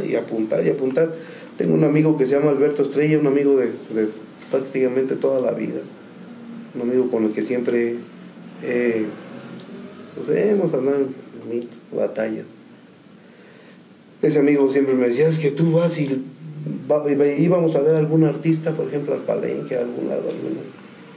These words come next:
concierto. Y luego, luego sobre el guitarrista, "Oye, amigo, este, ¿me podrías decir esto?". Y siempre me decía, "Ah, este, tú ya fastidias", dice, "a todos vas a verlos, a pedirles algo",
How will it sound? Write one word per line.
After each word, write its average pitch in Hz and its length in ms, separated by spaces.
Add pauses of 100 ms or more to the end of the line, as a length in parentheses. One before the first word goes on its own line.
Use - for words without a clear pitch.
(120)
concierto. 113 500 (580)
Y 165 120
luego, 208 240
luego 202 240
sobre 143 240
el 131 120
guitarrista, 127 540 (440)
"Oye, 175 200
amigo, 165 360
este, - 220
¿me 135 80
podrías 160 380
decir 147 260
esto?". - 260
Y - 480
siempre 147 240
me 131 100
decía, 156 240
"Ah, 196 120
este, 185 240 (340)
tú 202 60
ya 185 120
fastidias", 170 500
dice, 160 280 (560)
"a 147 160
todos 240 320
vas 185 160
a 156 100
verlos, 147 320
a 120 120
pedirles 139 480
algo", 127 580